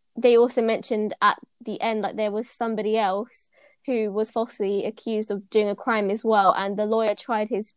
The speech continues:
best to save his life, but in the end he couldn't, and he, um, he passed away because he was killed. And it just, it really, like, if you, if you ever have time, please watch that movie, not just because it has Michael B. Jordan in it, but because it's a really great movie.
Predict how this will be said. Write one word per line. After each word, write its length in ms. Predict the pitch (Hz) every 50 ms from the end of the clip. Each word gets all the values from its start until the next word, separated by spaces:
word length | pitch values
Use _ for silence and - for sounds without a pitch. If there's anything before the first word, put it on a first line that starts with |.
| -
best 440 | - 220 202 233 220 - - - - -
to 320 | - 180 185 196 190 190 233 _ _ _ _ _ _ _ _
save 260 | - 240 233 220 214
his 140 | 220 220 220
life, 180 | 214 220 220 _ -
but 80 | 190
in 80 | 208 220
the 120 | 214 214
end 140 | 208 214 233
he 100 | 214 208
couldn't, 520 | - - 269 226 - 196 196 196 196 - -
and 260 | 208 196 196 202 208
he, 420 | - 202 202 196 196 202 214 226 - _ _ -
um, 360 | 196 190 185 185 185 160 - _ _ _ _ _
he 300 | 262 240 247 196 196 202 196 _ _ _ _ _ _ _ _ _ _ _ _ _ _ _ _ _ _ _ _ _ _ -
passed 320 | 240 220 226 226 - -
away 240 | 196 240 254 233 190
because 360 | - - - - 196 180 -
he 180 | - 196 190 196 208 _ _ -
was 160 | 190 185 190
killed. 400 | - - 254 220 180 180 214 - - - - - - - - -
And 140 | 240 247 233 -
it 120 | 262 254 -
just, 200 | 320 311 - - - _ -
it 140 | - 262 214
really, 220 | 240 285 294 294 254
like, 120 | 233 -
if 120 | 269 - 311
you, 120 | 277 262 -
if 140 | 254 269 -
you 80 | 277 262
ever 140 | 254 247
have 160 | 233 226 - -
time, 200 | 226 214 208 220
please 220 | - 240 226 214
watch 160 | 202 180 - -
that 140 | 190 -
movie, 300 | 185 185 185 180 185 185
not 240 | 190 220 226 - -
just 200 | - 233 233 -
because 240 | - 214 - 226 -
it 60 | 254 240
has 140 | 226 -
Michael 320 | 226 196 196 196 - - 220
B. 160 | - 208 196
Jordan 320 | 202 202 196 190 - 196
in 100 | 190 190
it, 100 | 190 - - -
but 160 | 214 180 -
because 300 | 262 254 - 262 240 220
it's 160 | 202 - -
a 80 | 233 202
really 240 | 202 196 190 196 202
great 280 | - 220 196 185 - -
movie. 480 | 202 202 202 208 - - - - 254